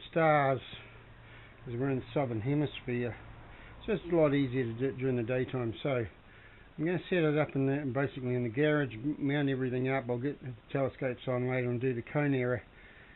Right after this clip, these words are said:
and then, uh, take it to bits and put it, put it, uh, put it in its, uh, permanent position.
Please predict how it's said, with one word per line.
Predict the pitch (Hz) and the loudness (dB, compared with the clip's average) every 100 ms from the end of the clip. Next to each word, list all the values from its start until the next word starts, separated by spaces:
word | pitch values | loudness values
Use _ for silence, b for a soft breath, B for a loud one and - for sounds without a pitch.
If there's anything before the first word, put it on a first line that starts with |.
| B | B
and | 127 127 | -4 0
then, | 135 139 135 | 2 4 2
uh, | 135 131 131 131 131 | 2 0 0 0 0
take | - 180 | 2 2
it | 127 | 2
to | 107 | -2
bits | 110 135 - | -2 -4 -4
and | 123 107 | -8 -4
put | 135 | -4
it, | 120 - B B B B B B - | -4 -8 B B B B B B -10
put | - 131 | -4 -2
it, | - | -2
uh, | 131 - | -6 -4
put | 139 | -2
it | 127 | 0
in | 123 117 | 0 -2
its, | 107 - 131 | -6 -10 -4
uh, | 113 107 - - - B B B B B B - - | -4 -4 -10 -20 -20 B B B B B B -20 -2
permanent | 147 131 110 - | 0 2 0 -4
position. | 127 156 151 120 101 | 0 2 2 0 -4